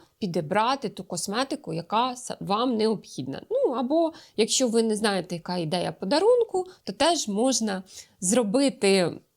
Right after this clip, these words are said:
для своїх подруг подарунок порадувати себе чи своїх близьких. Друзі, на цьому все. Не забувайте про вподобайки. До речі, ось такий вигляд має вже помада. Вона висохла. Тримається вона добре.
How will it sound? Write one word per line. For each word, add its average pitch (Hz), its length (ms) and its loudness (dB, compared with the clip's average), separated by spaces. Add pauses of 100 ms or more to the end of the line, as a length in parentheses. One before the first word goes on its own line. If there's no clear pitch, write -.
для 160 420 0
своїх 370 380 -2
подруг 330 420 0
подарунок 247 640 -4
порадувати 190 560 -4
себе 311 420 -4 (280)
чи - 160 -4
своїх 180 380 -4
близьких. 156 440 -12
Друзі, 208 280 0
на 202 120 -4
цьому 202 300 -4
все. 247 360 -2
Не 320 120 0
забувайте 214 580 -2
про - 160 -4
вподобайки. 208 760 -8 (280)
До 214 60 0
речі, 233 320 0
ось 233 200 0
такий 214 420 -4
вигляд 180 340 -4
має 170 220 -4
вже 165 160 -8
помада. 156 540 -10
Вона 208 300 -2 (100)
висохла. - 520 -10 (2750)
Тримається 240 560 -2
вона 202 220 -2
добре. 160 500 -6